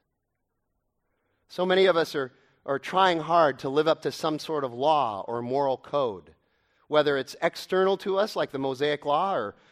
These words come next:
some other cultural paradigm, or, or something that we've made up for ourselves. We've just selected certain things from life and said, "This is what I think it means to be a good person. I'm gonna try to live up to that."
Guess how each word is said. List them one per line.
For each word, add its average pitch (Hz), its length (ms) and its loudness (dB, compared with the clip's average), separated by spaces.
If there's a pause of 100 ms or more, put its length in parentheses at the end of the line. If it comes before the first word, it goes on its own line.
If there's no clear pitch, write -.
(200)
some 160 280 -2
other 160 220 2 (260)
cultural 170 720 0
paradigm, 180 880 -2 (380)
or, 151 140 0
or 151 180 0
something 190 340 2
that 143 80 -2
we've 180 220 -6
made 190 200 4
up 180 120 2
for 175 160 0
ourselves. 139 600 0
We've 131 200 -10
just - 240 -10
selected 156 460 -2
certain 151 300 -8
things 160 240 -4
from 143 160 -6
life 151 280 -2
and 143 120 -10
said, 139 220 -4 (240)
"This 185 200 0
is 180 120 -10
what 170 160 -2
I 156 100 0
think 165 220 -6
it 147 80 -4
means 151 300 -4
to 160 80 -14
be 143 120 -6
a 135 60 -4
good 135 220 -8
person. 160 340 -6
I'm 139 100 -4
gonna 123 160 -8
try 147 260 -2
to 135 80 -4
live 131 200 -4
up 143 160 -2
to 170 120 -8
that." 180 260 -4